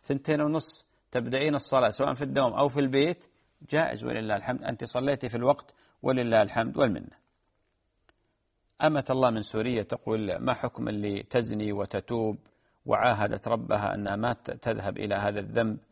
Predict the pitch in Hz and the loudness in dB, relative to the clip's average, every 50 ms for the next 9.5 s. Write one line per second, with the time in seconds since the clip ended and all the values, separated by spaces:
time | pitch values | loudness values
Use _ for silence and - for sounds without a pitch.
0 | _ _ _ _ _ - 123 110 110 107 - - 117 110 107 - - 104 - - | _ _ _ _ _ -4 0 4 4 4 2 2 -6 -6 -6 -6 -8 -10 -4 0
1 | 120 113 110 107 - 104 110 104 - - - _ _ _ _ _ _ _ _ - | 0 2 0 0 -2 -2 -2 -2 -2 -4 -10 _ _ _ _ _ _ _ _ -8
2 | - 110 104 101 101 98 98 98 104 104 98 - - - 123 123 117 123 127 - | -4 -2 0 2 2 0 0 0 -2 -2 -2 -2 -2 0 0 0 2 2 2 2
3 | 123 113 113 110 107 104 104 110 107 101 92 90 - - - 110 117 110 101 104 | 0 -2 0 0 0 2 4 4 4 4 2 -6 -10 -8 -2 2 2 2 2 2
4 | 101 101 - - - _ _ _ - _ - - - 50 50 50 - - - - | 0 0 -2 -6 -8 _ _ _ -20 _ -12 -10 -8 -8 -8 -10 -8 -8 -6 -4
5 | - 117 117 - 113 113 110 104 104 104 98 104 107 107 104 101 98 101 104 - | -2 -2 -2 -2 -2 -2 -2 -2 -2 -2 -2 -2 -2 0 0 0 -2 -4 -6 -4
6 | - 113 104 95 95 92 - 101 - - - _ _ _ _ _ - 104 107 101 | 0 0 2 2 0 -2 -4 -4 -4 -4 -6 _ _ _ _ _ 0 0 2 2
7 | 95 87 - 110 107 107 104 101 - 107 107 101 98 95 - 104 104 - - 104 | 2 0 0 0 2 2 2 2 0 -4 -4 -4 -4 -4 -4 -6 -8 -6 -8 -6
8 | 110 110 101 101 - - 107 104 98 - 110 110 107 101 98 107 101 101 95 98 | -6 -6 -6 -6 -2 0 0 0 0 -4 -6 -6 -6 -6 -6 -4 -2 -2 -2 -4
9 | 98 95 92 95 95 98 107 113 110 107 | -6 -8 -8 -8 -6 -2 0 0 -2 -2